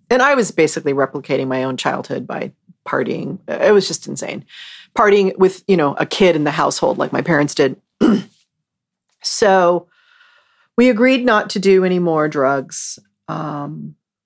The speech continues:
and so we were gonna go fly down to the Caribbean, and my best friend Teresa came with us, and my dad's manager, Jerry, was there to be the best man, and this beautiful, beautiful resort.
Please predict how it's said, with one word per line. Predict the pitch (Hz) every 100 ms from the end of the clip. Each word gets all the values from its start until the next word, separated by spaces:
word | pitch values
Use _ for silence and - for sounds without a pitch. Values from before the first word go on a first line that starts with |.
| _ _ _ _ _ _
and | 180 170
so | 196
we | 175
were | 170
gonna | 170 165
go | 170 175 170 170 170
fly | - 170 165
down | 160 160
to | 175
the |
Caribbean, | 196 190 175 175 170 170
and | 156
my | 147
best | 151 -
friend | 170 175
Teresa | 165 151 160
came | 160 151
with | 143 160
us, | 151 147 - - - - -
and | 147 143
my | 139 143
dad's | 143 143 143 147 -
manager, | 139 143 147 160
Jerry, | 143 143 143 147
was | 147 147 -
there | 139 139 143
to | -
be | 143
the | 135
best | 113 131 -
man, | 139 139 139 139
and | 135 139 - - - - _ _ _ -
this | 202
beautiful, | 175 175 190 202 208 202 190 - 143
beautiful | 131 131 135 139
resort. | - - - -